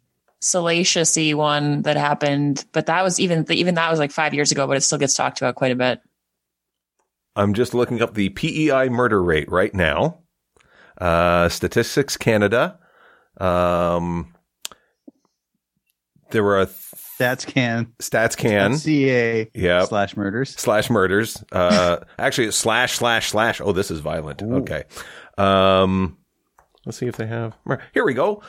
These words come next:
Speaker 2: Violations causing murder.
Speaker 1: It would be all drunk driving. That's my guess before you
Speaker 2: Okay.
Speaker 1: say anything.
Speaker 2: Okay.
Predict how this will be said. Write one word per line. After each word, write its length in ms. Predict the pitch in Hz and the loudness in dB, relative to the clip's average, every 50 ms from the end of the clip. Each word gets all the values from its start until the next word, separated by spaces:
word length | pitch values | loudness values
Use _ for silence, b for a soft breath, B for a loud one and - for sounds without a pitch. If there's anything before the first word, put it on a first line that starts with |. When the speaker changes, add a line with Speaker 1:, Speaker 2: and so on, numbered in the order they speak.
| B B B B B | B B B B B
Speaker 2:
Violations 680 | 107 104 - 202 233 233 214 208 208 196 - 196 175 - | -6 -2 0 0 2 2 2 0 0 0 0 -2 -2 -2
causing 540 | - 165 180 170 165 139 165 160 151 147 143 | -2 0 0 0 0 0 0 0 0 0 0
murder. 580 | 139 143 139 139 127 107 90 78 67 - - _ _ _ _ _ _ _ _ _ _ _ _ _ | 2 2 2 2 2 2 2 0 -2 -6 -12 _ _ _ _ _ _ _ _ _ _ _ _ _
Speaker 1:
It 80 | 208 226 | -2 0
would 120 | 247 226 | 0 0
be 120 | 269 269 269 | 0 0 0
all 180 | 262 254 262 | 0 0 0
drunk 240 | 247 254 226 208 - | 0 0 -2 -2 0
driving. 340 | 190 170 160 147 147 - - | -2 -2 -2 0 -2 0 0
That's 200 | 139 139 - - | 0 0 0 0
my 100 | 143 135 | 0 0
guess 220 | 135 - - - - | -2 -2 -4 -4 -2
before 260 | - 117 117 - 135 | 0 0 0 0 0
you 60 | 131 | 0
Speaker 2:
Okay. 80 | 87 73 | 0 0
Speaker 1:
say 80 | - 69 | 0 -2
anything. 420 | 67 120 113 - 78 67 69 - - | -2 -4 -4 -4 -4 -6 -6 -4 -2
Speaker 2:
Okay. 400 | 92 92 90 - - 50 - | -2 -2 -2 -2 -4 -6 -6